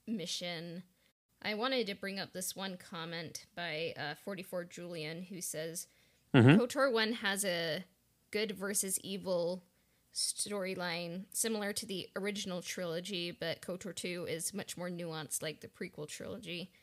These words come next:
Speaker 1: And
Speaker 2: Hmm.
Speaker 1: I, I definitely think that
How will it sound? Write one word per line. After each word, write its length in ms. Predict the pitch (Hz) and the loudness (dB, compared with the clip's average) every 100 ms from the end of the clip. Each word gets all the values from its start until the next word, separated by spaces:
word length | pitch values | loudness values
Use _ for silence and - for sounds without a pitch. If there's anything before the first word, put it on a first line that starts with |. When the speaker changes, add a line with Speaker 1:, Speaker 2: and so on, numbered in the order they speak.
| - - - | -20 -20 -12
Speaker 1:
And 340 | - 190 180 180 | -4 -4 0 6
Speaker 2:
Hmm. 180 | 123 202 _ _ _ - | 6 6 _ _ _ -4
Speaker 1:
I, 220 | 202 220 190 | 2 2 2
I 160 | - 233 | 4 6
definitely 440 | 269 330 285 233 | 6 2 0 0
think 360 | - 202 175 - | 0 -2 -2 -6
that 400 | 185 180 - - | -4 -4 -6 -14